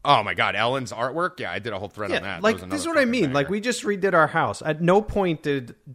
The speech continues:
Speaker 2: Georgia ever say, "Hey, let's look up some devil artwork." Like, you have to
Speaker 1: I
Speaker 2: be
Speaker 1: mean,
Speaker 2: really
Speaker 1: I
Speaker 2: sick
Speaker 1: did a whole
Speaker 2: in the brain
Speaker 1: breakdown
Speaker 2: to
Speaker 1: on who
Speaker 2: look
Speaker 1: that
Speaker 2: this stuff
Speaker 1: artist
Speaker 2: up.
Speaker 1: is, and he's very famous,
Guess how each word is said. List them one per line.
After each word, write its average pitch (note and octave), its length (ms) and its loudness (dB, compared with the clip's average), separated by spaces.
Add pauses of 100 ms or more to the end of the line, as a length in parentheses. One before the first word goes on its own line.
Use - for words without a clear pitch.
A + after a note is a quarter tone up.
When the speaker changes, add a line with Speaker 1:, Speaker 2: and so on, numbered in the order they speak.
(160)
Speaker 2:
Georgia D3+ 420 4
ever C#3 260 2
say, C3+ 300 2
"Hey, D3+ 220 0
let's B2 280 -2
look D#3+ 180 0
up C#3+ 220 0
some B2 220 -6
devil B2 460 -2
artwork." A#2 460 -6 (160)
Like, C3+ 220 0
you F#3+ 80 0
have A3+ 140 0
to - 100 -2
Speaker 1:
I - 20 0
Speaker 2:
be D3 80 -2
Speaker 1:
mean, D3+ 140 -4
Speaker 2:
really E3 220 -2
Speaker 1:
I C3+ 260 4
Speaker 2:
sick D#3 60 0
Speaker 1:
did G3 140 2
a F#3 60 6
whole E3 120 4
Speaker 2:
in F3 40 4
the B2+ 80 2
brain D3 180 2
Speaker 1:
breakdown C#3 340 4
Speaker 2:
to B2+ 40 0
Speaker 1:
on B2 140 0
who A#2+ 80 0
Speaker 2:
look C3 100 2
Speaker 1:
that D3 140 2
Speaker 2:
this A#2 80 -4
stuff B2+ 100 2
Speaker 1:
artist B2 220 0
Speaker 2:
up. A#2+ 180 0
Speaker 1:
is, A2 440 -4 (380)
and A2 140 -4
he's G#2+ 80 -6
very B2+ 240 2
famous, G2+ 560 -6